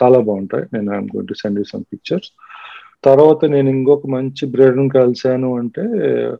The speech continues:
Juan Diego Gonzalez Vigil. ఆ,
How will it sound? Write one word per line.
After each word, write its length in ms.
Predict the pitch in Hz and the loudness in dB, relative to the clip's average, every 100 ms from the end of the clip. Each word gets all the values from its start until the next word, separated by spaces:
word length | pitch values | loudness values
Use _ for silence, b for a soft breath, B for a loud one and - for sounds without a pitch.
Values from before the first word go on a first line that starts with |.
| b b b _ | b b b _
Juan 280 | 131 139 139 | 2 4 4
Diego 260 | 127 127 131 | 4 6 4
Gonzalez 520 | 120 117 113 113 107 - | 2 -2 -2 -2 -4 -6
Vigil. 240 | 101 101 95 _ _ _ _ _ _ | -12 -10 -14 _ _ _ _ _ _
ఆ, 120 | 113 | -6